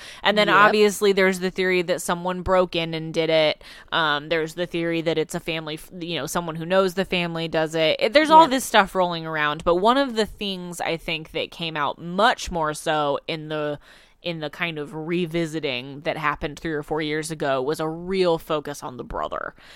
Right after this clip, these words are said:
Speaker 1: Um,
Speaker 2: Yes.
Speaker 1: and so that's where the strongest connection is with this, um, episode. It's almost like this episode, like, took that one particular theory of the JonBenét case and, like,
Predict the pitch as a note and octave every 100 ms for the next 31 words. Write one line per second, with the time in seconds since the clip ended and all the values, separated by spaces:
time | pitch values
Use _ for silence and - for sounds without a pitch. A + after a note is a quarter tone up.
0 | - - - F3 E3+ D3+ D3 D#3 - F3
1 | F3+ G3 G3 A3+ G3+ G3 E3+ - F#3 E3+
2 | E3+ E3 - D#3+ D#3 - D#3+ D3+ D3+ E3
3 | - D3 C#3+ - - E3 D3 B2 A2 C#3+
4 | - _ - - A#3+ F#3+ E3+ E3+ - B3+
5 | C#4+ B3+ A3 F3+ G#3+ - G3 G#3+ G3 G3+
6 | F3 D#3 - G#3 F3 E3+ E3 - F3+ F3
7 | F3 F3+ F3 F3+ E3 D#3+ E3+ D#3+ E3 D#3
8 | E3 - D#3 D3+ D3 D#3 F3 F3 F3+ -
9 | - - - E3+ E3 D3+ D3 -